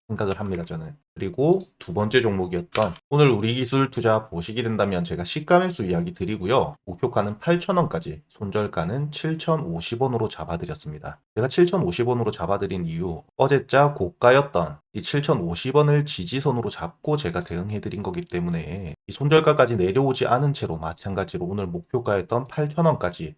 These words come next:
팔 프로 수익을 확실히 내고 나온 게 확인이 되실 겁니다. 제가 팔천 원까지 목표가를 잡아드렸던 것도 아무 이유 없이 잡아드렸냐? 절대 아니고요. 여기 보시면 저항 구간이 되었던 이 구간,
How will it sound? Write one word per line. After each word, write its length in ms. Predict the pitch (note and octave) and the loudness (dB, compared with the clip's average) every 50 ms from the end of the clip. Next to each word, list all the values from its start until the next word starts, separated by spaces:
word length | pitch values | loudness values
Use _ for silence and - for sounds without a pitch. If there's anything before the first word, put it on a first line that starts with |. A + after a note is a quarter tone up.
| _ - | _ 0
팔 100 | E3+ E3 | 0 2
프로 160 | E3+ F3+ E3+ | 6 6 6
수익을 360 | D#3+ - D#3 C3 A#2+ A#2 A#2 A#2 | 6 6 2 2 2 2 0 0
확실히 340 | C#3+ - - - C3+ G#2+ | -2 -2 -2 -2 -2 -2
내고 380 | E2+ F2 E2+ E2+ - B2 C#3+ D#3 | 0 0 -2 -2 0 2 2 4
나온 300 | C#3 F2+ F2 F2 F2+ F2+ | 4 2 2 0 -2 -4
게 220 | E2+ F2 F2 F2 F3 - | -2 -2 -2 -2 -2 -6
확인이 260 | G2 F#2+ G2 G2 F2 | -10 -8 -8 -6 -6
되실 240 | - D2+ - - - | -6 -8 -8 -6 -6
겁니다. 460 | - E2+ - E2 - C#2 - - _ _ - | -4 -4 -4 -4 -6 -8 -8 -10 _ _ -6
제가 360 | G3 G3 F#3+ - B2+ C#3+ D3 | -4 -2 2 4 4 4 4
팔천 320 | D3 - F#3+ F#3 - A3+ G#3 | 4 0 -2 0 0 0 0
원까지 280 | G3 G3 C3 A#2+ - | 2 2 2 0 0
목표가를 540 | F2 E3+ E3+ - - F3 E3+ C#3 B2+ B2+ A#2 | -2 -6 -6 -4 -4 -2 0 0 0 0 -2
잡아드렸던 800 | A#2 - - E2+ E2+ C#3+ D#3 D3 - G2+ G#2+ B2 A#2+ C#3+ B2 G2+ | -4 -4 -4 0 2 2 2 2 0 -2 -2 0 2 0 0 0
것도 300 | - - - - - - | -4 -8 -10 -10 -8 -4
아무 280 | - F#2+ A#2 D3+ F3+ F#3 | -2 0 2 4 4 4
이유 260 | F3 E3 E3 E3+ D#3+ | 4 4 6 6 4
없이 340 | A2 E2+ E2+ - - - C#3 | 4 2 0 -2 -6 -6 -6
잡아드렸냐? 640 | - F#2 F2 G2 F#2+ - F2 E2 D#2+ D2 - D#2 E2 | -6 -4 -4 -4 -4 -4 -6 -6 -8 -8 -8 -10 -10
절대 400 | - - F#2+ A2+ A#2+ - D3 C#3+ | -8 -8 -8 -8 -6 -4 -2 -2
아니고요. 680 | A#2 E2 D#2+ E2 F2 F2 - G2+ C3 C3 F#2 D2+ - _ - - | -2 -2 -2 -6 -8 -4 2 4 4 4 4 2 -4 _ -4 -4
여기 240 | G#2+ A#2 C#3 C3+ | -2 -2 0 0
보시면 460 | A#2 A#2 A2+ - G2 G#2+ B2+ C#3+ D3 C#3+ | 0 0 -2 0 0 0 2 2 2 0
저항 440 | - - F2+ F2 E2+ - D#3+ F3+ | -2 -4 -6 -2 4 4 4 4
구간이 400 | F3 E3+ F#3 F3+ F3 D#3+ C#3 A#2+ | 4 4 6 6 8 8 6 2
되었던 600 | - - F2+ G2 A#2+ A#2+ - - F2+ F2 D#2 D2 - _ | -2 -2 0 2 2 0 0 0 0 0 0 -2 -6 _
이 160 | - C3+ C#3+ D3 | -2 -2 -2 -4
구간, 400 | - - - A2+ G#2 E2+ - | -4 0 4 4 4 4 2